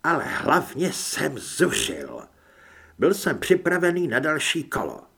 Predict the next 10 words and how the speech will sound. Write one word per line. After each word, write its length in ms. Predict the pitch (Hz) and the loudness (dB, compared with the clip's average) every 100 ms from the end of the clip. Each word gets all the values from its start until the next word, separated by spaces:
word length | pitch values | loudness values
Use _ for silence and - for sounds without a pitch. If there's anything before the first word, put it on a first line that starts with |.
| _ _ _ _ - | _ _ _ _ -10
Napřáhl 560 | 101 - 160 151 147 | -8 -2 4 4 4
jsem 220 | 156 175 165 | 2 -2 -2
se 200 | - 185 | 0 0
pěstí. 720 | 180 151 - - - - - _ _ _ _ - | 0 -2 -6 -10 -16 -16 -20 _ _ _ _ -4
Trpaslík, 760 | 104 - 135 - 143 156 - | -4 0 0 2 4 4 2
kterého 400 | - 123 139 135 | -4 0 0 -2
jsem 260 | 147 - - | -4 -6 -6
držel, 480 | 95 131 131 139 139 | -2 -2 0 0 0
zapištěl 640 | 131 123 - 131 - 135 127 | 0 0 0 -2 -2 -2 0
hrůzou. 680 | - 127 - - 55 - | 4 4 4 -8 -12 -16